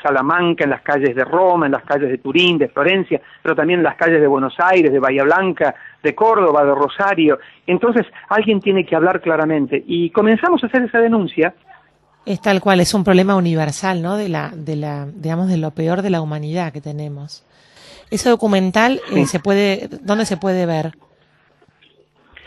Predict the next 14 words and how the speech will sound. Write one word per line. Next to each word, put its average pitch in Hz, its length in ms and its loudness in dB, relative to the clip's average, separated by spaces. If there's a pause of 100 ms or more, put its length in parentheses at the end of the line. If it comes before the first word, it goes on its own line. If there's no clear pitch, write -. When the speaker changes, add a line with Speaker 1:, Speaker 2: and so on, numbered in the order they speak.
(240)
Speaker 1:
Se 180 100 0
puede 233 200 6
ver 226 160 4
en, 175 440 6
en, 143 560 2
en 156 180 4
YouTube, 160 540 2
está 156 640 0
abierto, 190 800 0 (280)
se 170 80 -2
puede 165 200 2
poner 160 240 0
Misiones 160 480 0
Salesianas, 196 680 0